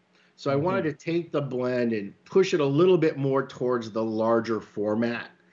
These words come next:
Speaker 1: kind of style. I think the, I think the, I think the tweak on it has given it more of that more creamy style nature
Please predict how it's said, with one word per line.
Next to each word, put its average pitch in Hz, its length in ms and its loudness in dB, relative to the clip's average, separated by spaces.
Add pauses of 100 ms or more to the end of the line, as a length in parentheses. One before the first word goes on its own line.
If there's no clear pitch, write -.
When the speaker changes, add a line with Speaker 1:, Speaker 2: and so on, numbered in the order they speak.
(180)
Speaker 1:
kind 131 220 -2
of 131 80 0
style. 143 640 -2 (640)
I 160 80 0
think 180 300 -2
the, 151 280 4
I 143 100 -4
think 175 280 0
the, 135 300 -2 (100)
I 139 80 -4
think 185 220 0
the 151 80 -2
tweak 143 440 -2
on 127 140 0
it 117 140 0
has 107 320 0 (100)
given 127 260 0
it 117 160 -4
more 117 300 2
of 113 100 2
that 107 280 -4 (180)
more 117 180 -4
creamy 117 600 0
style 107 440 -4
nature 101 1000 -4